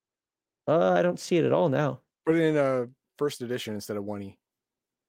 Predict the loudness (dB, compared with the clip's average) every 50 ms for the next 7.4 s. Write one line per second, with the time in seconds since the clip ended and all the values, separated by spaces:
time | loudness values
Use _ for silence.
0 | _ _ _ _ _ -14 -8 -6 -6 -6 -4 -2 -2 -2 -2 -2 -2 0 0 2
1 | 2 0 0 0 0 2 2 2 2 -2 -4 _ _ _ _ _ _ _ _ _
2 | _ _ _ _ _ _ _ _ _ _ _ _ _ _ _ _ _ -8 -4 -4
3 | -2 0 0 0 0 0 0 0 0 0 0 0 -2 0 0 0 2 4 4 4
4 | 4 4 4 2 2 2 2 2 4 2 2 2 0 -2 -2 0 -2 0 0 0
5 | 0 0 0 2 2 2 0 0 -4 -16 _ _ _ _ _ _ _ _ _ -12
6 | -10 -8 -8 -10 -10 -12 _ _ _ _ _ _ _ _ _ _ _ -4 -2 0
7 | 0 2 2 2 2 0 -2 -6